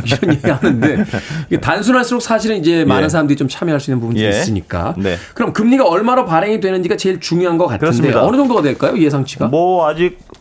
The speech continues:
Speaker 2: 내년 하반, 내년은 돼야 나온다고 하니까 아직 발행이 안 됐기 때문에 정확하게 예상 어렵습니다만, 어쨌든 조금 후한 금리를 주겠다는 분위기예요.
Speaker 1: 음.
Speaker 2: 정부가,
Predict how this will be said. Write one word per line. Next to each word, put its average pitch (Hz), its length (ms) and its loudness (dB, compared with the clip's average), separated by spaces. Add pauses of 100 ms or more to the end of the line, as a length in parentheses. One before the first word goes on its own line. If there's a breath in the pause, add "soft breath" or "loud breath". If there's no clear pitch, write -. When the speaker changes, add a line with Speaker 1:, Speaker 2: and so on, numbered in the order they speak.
(300)
Speaker 2:
내년 135 460 -2
하반, 180 400 -4
내년은 170 680 0
돼야 113 480 -2
나온다고 95 400 -4
하니까 139 300 -2
아직 98 160 -4
발행이 104 260 -2
안 78 100 -2
됐기 101 180 -8
때문에 120 180 -8
정확하게 139 500 -2
예상 147 420 -4
어렵습니다만, 107 880 -4 (320 loud breath)
어쨌든 220 460 -2
조금 269 200 0
후한 294 640 0
금리를 185 340 0
주겠다는 135 600 -2
분위기예요. 95 600 -2 (180)
Speaker 1:
음. 104 680 -2
Speaker 2:
정부가, 135 440 -2